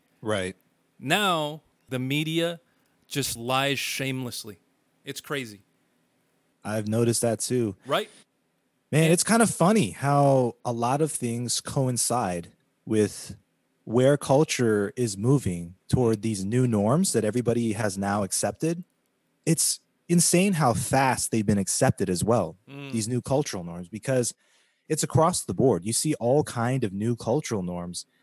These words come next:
Speaker 1: that were certainly not normal when we were growing up, not even, like, fifteen,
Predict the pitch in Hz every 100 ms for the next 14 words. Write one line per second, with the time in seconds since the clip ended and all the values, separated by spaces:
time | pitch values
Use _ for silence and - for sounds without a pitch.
0 | - 127 113 104 - 185 156 147 120 117
1 | 131 110 131 123 104 95 101 160 113 95
2 | 90 92 92 87 - - 120 147 160 147
3 | 123 98 - - 139 - 131 127 123 120